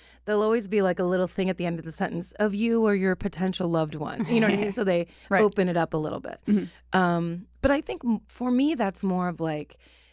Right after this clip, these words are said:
Speaker 1: you know, whatever card comes up, it's, like, reminding you, like, you have this inside of you. You have this potential. You, sometimes this might happen. Mem-,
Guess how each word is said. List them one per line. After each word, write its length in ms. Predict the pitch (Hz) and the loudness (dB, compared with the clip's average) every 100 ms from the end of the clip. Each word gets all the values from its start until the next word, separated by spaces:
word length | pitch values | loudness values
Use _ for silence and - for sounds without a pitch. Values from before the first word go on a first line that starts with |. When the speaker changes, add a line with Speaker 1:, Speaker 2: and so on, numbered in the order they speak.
| _ _ - | _ _ -2
Speaker 1:
you 120 | 196 | 0
know, 140 | 180 | 2
whatever 320 | 180 208 202 | 2 2 2
card 260 | 190 202 170 | -2 -6 -6
comes 320 | 165 170 160 | -6 -6 -4
up, 220 | 165 - - _ _ - | -6 -8 -20 _ _ -8
it's, 240 | 185 - | -8 -4
like, 360 | 170 160 - - - | -4 -4 -12 -18 -2
reminding 800 | 196 190 185 175 185 175 170 160 | 2 2 2 2 0 0 -2 0
you, 580 | 156 151 151 147 160 - - | 0 -2 -4 -6 -10 -14 -6
like, 260 | 185 _ _ _ | -6 _ _ _
you 180 | 180 180 | -6 -6
have 220 | 202 226 | -6 -8
this 240 | 226 285 - | -8 -8 -6
inside 400 | 180 - 156 - | -6 -4 -4 -4
of 120 | - | -8
you. 200 | - - | -8 -6
You 220 | 170 180 | -4 -2
have 200 | 185 202 | -2 -6
this 180 | 208 - | -8 -12
potential. 560 | - 202 - 127 - 151 | -10 -8 -6 -6 -6 -6
You, 400 | 165 175 185 196 - - - | -4 -4 -4 -8 -14 -20 -18
sometimes 480 | - 214 208 233 196 | -4 -2 0 -2 -2
this 240 | 269 - | -4 -6
might 220 | 180 156 147 | -6 -6 -8
happen. 440 | 147 - 151 165 | -10 -10 -8 -6
Mem-, 240 | 165 165 | -6 -10